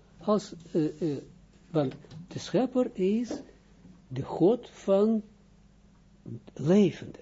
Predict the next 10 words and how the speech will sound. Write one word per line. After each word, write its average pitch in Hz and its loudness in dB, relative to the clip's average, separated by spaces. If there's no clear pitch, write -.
Wat 175 -2
is 160 0
de 139 -8
schepper? - -8
Is 131 -6
leven 180 4
des 165 -4
levens. - -10
En 143 -2
niet, 180 2